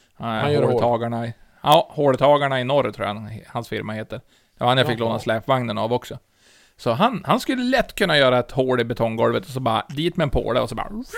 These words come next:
Speaker 1: kunde man
Speaker 2: Alltså,
Speaker 1: åka
Speaker 2: det är
Speaker 1: ner.
Speaker 2: ju ingen dum grej, men det är ju som sagt... Mest troligt kommer det bli asskitadyrt.
Speaker 1: Ja, ja, men det blir väl det. Men det är som, hoppas att det blir någonting fränt av det. Jag har, hade ju faktiskt tänkt boka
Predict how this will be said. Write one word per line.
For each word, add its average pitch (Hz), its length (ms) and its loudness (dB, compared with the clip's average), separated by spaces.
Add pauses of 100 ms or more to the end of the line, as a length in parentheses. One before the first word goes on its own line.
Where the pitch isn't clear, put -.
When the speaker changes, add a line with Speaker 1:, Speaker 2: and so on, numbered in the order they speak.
(420)
Speaker 1:
kunde 285 180 -8
man 135 180 -2 (1160)
Speaker 2:
Alltså, - 180 -4
Speaker 1:
åka 139 160 2
Speaker 2:
det 120 60 0
är 107 100 -2
Speaker 1:
ner. 185 120 0
Speaker 2:
ju 190 140 0
ingen 196 280 -2
dum 190 280 0
grej, 190 320 0
men 147 200 -2
det 165 80 -2
är 165 180 -2
ju 165 120 0
som 160 160 -8
sagt... - 420 -4 (480)
Mest - 400 -4
troligt 151 360 -2
kommer 147 260 0
det 143 40 0
bli 143 300 0 (140)
asskitadyrt. - 1160 -2 (1120)
Speaker 1:
Ja, 117 340 4 (180)
ja, 135 120 2
men 139 140 0
det 131 80 4
blir 123 220 -2
väl 98 120 -8
det. 104 120 -6
Men 123 160 -6
det 127 140 -4
är 117 60 -8
som, - 220 -16
hoppas 151 360 0
att 190 120 0
det 170 80 -2
blir 135 160 -2
någonting 131 300 -4
fränt 165 300 2
av 107 100 -4
det. 107 140 -6
Jag 139 160 0
har, 143 260 0 (380)
hade 139 200 0
ju 131 60 2
faktiskt 127 260 0
tänkt 120 180 -4
boka 123 680 0